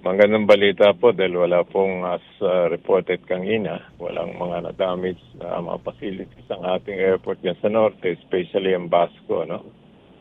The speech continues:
At, uh, I commend yung ating area manager dyan, eh,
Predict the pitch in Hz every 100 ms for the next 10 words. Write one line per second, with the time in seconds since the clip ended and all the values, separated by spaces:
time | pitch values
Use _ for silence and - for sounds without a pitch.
0 | - 95 - - 104 101 101 101 101 98
1 | 98 107 101 110 95 87 95 92 92 -
2 | 98 98 95 95 98 95 92 92 87 98
3 | 90 95 92 87